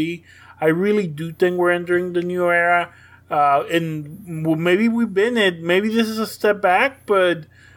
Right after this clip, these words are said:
like, the people who I think are spearheading the new era are Takakeisho and Mitakeyomi, and they still had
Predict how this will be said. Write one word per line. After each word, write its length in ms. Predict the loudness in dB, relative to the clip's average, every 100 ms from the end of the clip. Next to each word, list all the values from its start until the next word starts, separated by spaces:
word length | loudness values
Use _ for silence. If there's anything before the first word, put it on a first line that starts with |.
| -6
like, 280 | 0 0 -2
the 200 | -2 0
people 300 | 2 2 2
who 180 | 2 2
I 120 | 0
think 520 | -2 -4 -2 -2 -2
are 180 | 0 0
spearheading 840 | -2 -8 -2 0 2 2 0 -4
the 80 | -8
new 220 | -8 -2
era 480 | 2 4 4 4 2 0
are 160 | -2
Takakeisho 760 | 0 -2 -2 -2 -2 -2 0 -2
and 120 | -2
Mitakeyomi, 720 | -2 -2 -2 -2 -2 -2 -2 -6 -16 -16 -4
and 240 | 0 0 2
they 200 | 0 0
still 640 | -4 -2 0 2 2 2
had 560 | 0 2 2 2 0